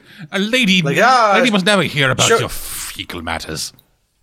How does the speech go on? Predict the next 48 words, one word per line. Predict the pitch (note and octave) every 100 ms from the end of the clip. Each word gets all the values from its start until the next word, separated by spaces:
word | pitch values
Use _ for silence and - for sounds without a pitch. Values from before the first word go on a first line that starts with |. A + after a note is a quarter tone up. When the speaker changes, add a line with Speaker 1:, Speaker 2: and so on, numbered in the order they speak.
| _
Speaker 2:
Like, | D#3+ F3 E3+
"Sir, | - F3+
show, | - G3+ G#3+ -
show, | - G3+ G#3
show | - A#3+ C4
some | - G3+
dignity, | E3 G#3 E3+ D3
you | C3+ A#2+
crass | A2 C#3+ C3+ -
boar." | C3 C3 D3+ E3+ F#3 - _ _ - - _ _ _ _ _ - - _ _ _ _ _ - - -
Speaker 1:
Like, | - -
"What? | B2+ G#2+
I'm | E2
going | G2 A#2 A2
away | E2 G#2+
to | E2+
poop." | - F2 - _ _ _ _ _ _ _ _ _ _ _
Speaker 2:
Yeah. | D3+ B2 A2 - - _ _ _ _ _ _ _ _ _ _ _ _ _ _ _ _ _ _ _ _ _ -
Speaker 1:
I | G#2+
could | G#2
just | F#2
Speaker 2:
He's | A#2
Speaker 1:
fucking |
Speaker 2:
like, | A2+
"This | D3+
is | F#3+
just | A3 F#3
not, | G#3+ G3 -
it's | F3+
like, | G3+
it's | G3
not | A3+ G#3 F#3
right | F#3+
if | E3+ D3+
I | C#3+
have, | D3 C3+
don't | C3+ D3
have | C3+
a | C#3
meal | C#3+ C#3
and | C3
then | C3
take | C#3 C3
a | A#2
dump | C3 B2+
in | B2
the | A#2
morning." | A#2 A2+ G#2+